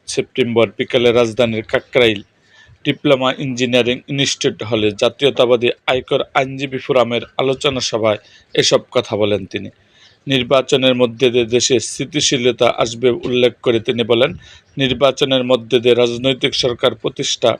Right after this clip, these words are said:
করতে হবে। বিএনপির এই সিনিয়র নেতা বলেন, দুই হাজার ছাব্বিশ সালের ফেব্রুয়ারিতে রমজানের এক সপ্তাহ আগে অথবা তার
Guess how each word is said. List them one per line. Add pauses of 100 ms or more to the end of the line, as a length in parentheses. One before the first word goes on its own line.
করতে
হবে। (540)
বিএনপির
এই
সিনিয়র
নেতা
বলেন, (440)
দুই
হাজার
ছাব্বিশ
সালের
ফেব্রুয়ারিতে (380)
রমজানের (100)
এক
সপ্তাহ (500)
আগে
অথবা
তার